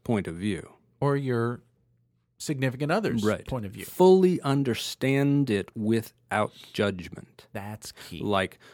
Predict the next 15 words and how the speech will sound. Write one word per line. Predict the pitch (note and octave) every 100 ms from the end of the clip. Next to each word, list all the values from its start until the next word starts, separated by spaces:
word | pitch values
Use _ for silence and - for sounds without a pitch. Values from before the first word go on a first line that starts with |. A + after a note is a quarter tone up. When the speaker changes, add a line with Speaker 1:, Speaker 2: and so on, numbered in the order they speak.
| - _ -
Speaker 1:
I'm | A#2 D3+ E3
going | D#3 D#3
to | D3+ C#3+
host | C#3 C#3+ -
a |
play, | - - - B2+ E2 D#2+ F2 - -
and | F2+ F2
I've | G#2+ A#2
got | A#2+ G2+
to | -
play | - G#2+ G#2
my | G2+ F#2
teenage | - A2 G2 F2+ E2+
daughter. | F#2 F2 D#2+ - - C#3
Speaker 2:
Mm-hmm. | C3 C#3+